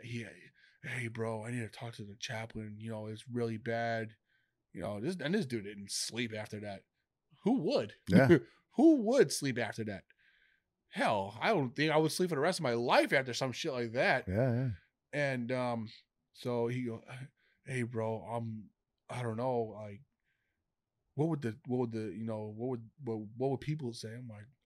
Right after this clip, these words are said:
Speaker 1: "Honestly, bro, who gives a shit?
Speaker 2: Yeah.
Speaker 1: Fuck 'em. They're not dealing with what you're doing. They weren't in the truck."
Speaker 2: Yeah.
Speaker 1: He goes, "Yeah, but some other guys were, and they're fine." I'm like, "Yeah, but they're fine, but you're not.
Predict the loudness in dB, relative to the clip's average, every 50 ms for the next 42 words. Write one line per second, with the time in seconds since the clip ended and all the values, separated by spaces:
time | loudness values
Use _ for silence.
0 | -10 -6 -2 0 0 0 0 -2 -4 -4 -2 -2 -2 0 -2 -4 -4 -6 _ _
1 | _ _ 4 6 8 8 8 6 6 2 2 2 0 -2 -2 -2 -4 -4 -6 -10
2 | _ _ 2 4 4 4 2 0 -4 _ _ _ _ -18 -10 -8 -4 2 2 2
3 | 2 2 0 0 0 -4 -10 _ _ _ _ _ _ _ _ _ _ _ _ _
4 | _ _ 2 4 4 4 4 2 2 2 4 4 4 4 2 0 0 0 4 4
5 | 2 2 2 -2 -2 -2 -2 -2 -2 0 0 0 2 0 0 0 0 0 0 -2
6 | -2 0 0 0 0 0 -6 -12 -14 -4 0 4 6 6 4 4 _ _ _ _
7 | _ _ _ _ _ _ _ -4 0 0 0 0 0 -2 -2 -2 -2 -6 -6 -6
8 | -4 -4 -2 -2 0 -2 -2 -2 -2 -2 0 -2 -2 -4 -4 -4 -4 -2 -2 -2
9 | -2 -4 -2 -2 -2 -4 -4 -6 -6 -6 -4 -4 -4 -4 -4 -6 -6 -8 -8 -8
10 | -6 -4 -2 -2 -2 -2 0 0 0 0 0 -2 -2 0 0 2 2 2 2 0
11 | 0 0 -2 -2 0 0 0 0 0 0 -2 -2 -2 -2 -4